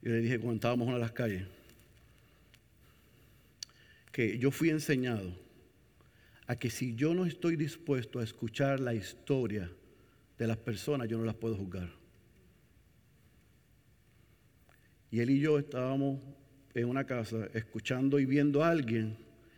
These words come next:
que, sin lugar a dudas, estaba pasando por un momento de dificultad. Y ambos fuimos impactados al ver eso.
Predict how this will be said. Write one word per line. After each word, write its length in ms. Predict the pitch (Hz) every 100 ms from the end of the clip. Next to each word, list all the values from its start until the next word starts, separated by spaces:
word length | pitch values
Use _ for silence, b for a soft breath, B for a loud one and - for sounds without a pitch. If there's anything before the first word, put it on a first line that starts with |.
| b b -
que, 420 | 123 120 - - -
sin 360 | - 160 139
lugar 280 | 135 135 151
a 60 | 151
dudas, 260 | 160 151
estaba 440 | 120 - 139 135 117 110 - - - - - _ _ _ _ _ _ _ _ -
pasando 320 | 127 147 147
por 140 | 131
un 40 | 120
momento 320 | 127 127 123
de 60 | 117
dificultad. 520 | 113 110 107 - 92 - - B B B -
Y 180 | 139
ambos 340 | 147 165 151 -
fuimos 300 | 147 151 147
impactados 880 | 131 - 123 - - 135 135 120 113
al 100 | 104
ver 220 | 117 110
eso. 240 | 101 101